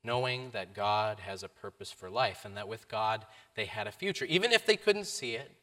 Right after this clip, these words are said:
being able to see a light, however dim, believing in divine providence somehow made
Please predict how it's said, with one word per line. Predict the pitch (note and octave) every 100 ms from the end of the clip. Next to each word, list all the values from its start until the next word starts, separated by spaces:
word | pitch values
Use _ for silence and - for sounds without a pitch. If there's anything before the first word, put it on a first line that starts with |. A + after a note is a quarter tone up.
| _ -
being | D#3 F3+ F#3+
able | E3+ E3+
to | E3+ E3
see | - D3
a | D3
light, | A#2 B2 -
however | B2 C3+ D3+ D3
dim, | A2+ A2 A2+ - -
believing | B2+ B2+ D3+ D#3+
in | D3+ C#3+
divine | B2+ A#2 A#2 A#2 -
providence | A2+ A2+ A2+ A2+ -
somehow | - B2+ C3+ C3+ C3 B2 - - -
made | A2 A2 A2